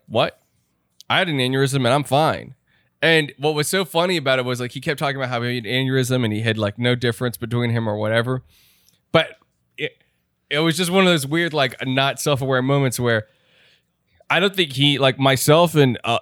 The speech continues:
like, other people legitimately were thinking, like, "Oh, this, this guy has a mental condition." So when he said that he had a brain aneurysm, I was like, "Booyah, it makes perfect sense. There's definitely a hole in his brain."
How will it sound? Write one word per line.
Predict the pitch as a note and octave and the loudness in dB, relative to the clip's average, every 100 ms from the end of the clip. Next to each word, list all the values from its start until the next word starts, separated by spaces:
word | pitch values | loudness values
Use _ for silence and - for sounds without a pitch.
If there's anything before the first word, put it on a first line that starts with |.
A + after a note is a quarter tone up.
| - | 0
like, | B2+ | 2
other | A2+ C#3 D3 | 4 4 4
people | - E3 D3 | 2 2 2
legitimately | C3 A#2+ - D3+ D3 C#3+ C#3 C3+ | 2 0 2 4 4 0 0 -2
were | A#2+ B2 | -2 -4
thinking, | A#2+ C#3 C#3 | -2 -2 -2
like, | B2+ A2 | -2 -2
"Oh, | B2 A#2+ | 0 0
this, | B2+ C3+ - _ - | 2 0 -4 _ -4
this | C3+ A#2+ | -2 -2
guy | - B2 B2+ B2+ A#2 G2 - _ _ | 0 2 4 2 0 -4 -12 _ _
has | A#2+ A#2+ A2+ | -8 -4 -2
a | |
mental | A#2 D#3+ D3+ | -2 -4 -6
condition." | A#2 A#2 A2 G2+ - F#2+ | -6 -4 -4 -4 -6 -4
So | - | -2
when | C3+ C#3 | -2 0
he | E3 | -2
said | D3+ C#3+ | -2 -2
that | B2+ | 0
he | C#3 | -2
had | A#2+ | -2
a | |
brain | G#2+ C#3+ F3+ | -2 0 0
aneurysm, | C3+ B2 A2+ A#2 A2+ | -2 -4 -6 -6 -6
I | |
was | A#2 | -4
like, | B2 - _ _ _ - - - _ _ | -4 -6 _ _ _ -12 -12 -14 _ _
"Booyah, | G#3 A3 D3+ A2 A#2 | 4 6 4 0 0
it | D3+ | 2
makes | E3 - | 2 0
perfect | E3+ D3+ C#3+ - | 0 0 0 0
sense. | D#3+ A2+ | 0 0
There's | - C#3 A#2+ | -2 -2 -2
definitely | C3+ C#3 C#3+ C#3 | -2 -2 -2 -2
a | B2+ | 2
hole | C#3+ C#3 | 4 4
in | A#2+ | 4
his | A2 | 4
brain." | A2 A#2 G#2+ G#2 | 4 4 4 0